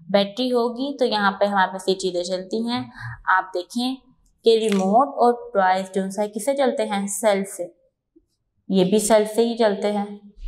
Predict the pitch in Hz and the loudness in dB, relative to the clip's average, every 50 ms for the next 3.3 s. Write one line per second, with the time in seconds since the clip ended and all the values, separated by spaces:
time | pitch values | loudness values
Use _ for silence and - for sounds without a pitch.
0 | - - - - - - - - - _ _ _ _ _ _ _ _ _ _ - | -12 -12 -14 -20 -20 -20 -20 -20 -20 _ _ _ _ _ _ _ _ _ _ -20
1 | - - - - - - - - - - - 160 - 226 254 285 277 269 247 220 | -20 -20 -18 -18 -18 -18 -18 -10 -2 -2 -2 -2 0 0 0 2 4 4 4 4
2 | 208 196 202 196 196 196 - 214 196 196 214 233 233 202 190 190 190 185 - - | 4 4 2 0 0 0 0 -2 0 0 0 -2 -2 -4 -4 -4 -6 -6 -4 0
3 | 247 311 440 - - - | 2 2 2 2 -2 -14